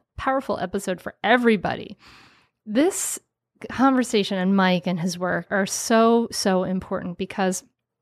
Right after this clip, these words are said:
it's gonna really make you think. That he, I heard Mike speak live, and I was so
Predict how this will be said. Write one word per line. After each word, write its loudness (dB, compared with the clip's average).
it's -12
gonna 2
really 4
make -2
you -6
think. -12
That -6
he, 2
I 4
heard 0
Mike -4
speak -10
live, 2
and -6
I 4
was -6
so 2